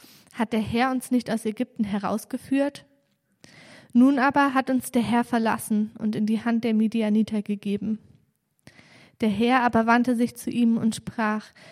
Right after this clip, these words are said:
„Geh hin in dieser deiner Kraft.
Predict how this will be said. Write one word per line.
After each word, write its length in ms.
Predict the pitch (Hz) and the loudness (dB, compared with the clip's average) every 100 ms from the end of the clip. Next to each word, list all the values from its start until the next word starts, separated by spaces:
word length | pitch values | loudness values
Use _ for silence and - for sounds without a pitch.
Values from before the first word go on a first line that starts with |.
| - - | -14 0
„Geh 160 | 262 | 2
hin 340 | 247 285 233 220 | 2 2 2 2
in 180 | 220 | 0
dieser 400 | 220 247 269 262 | 0 0 0 0
deiner 400 | 254 220 233 240 | 0 0 2 0
Kraft. 600 | 233 - 214 202 - - | -2 -2 -2 -2 -10 -20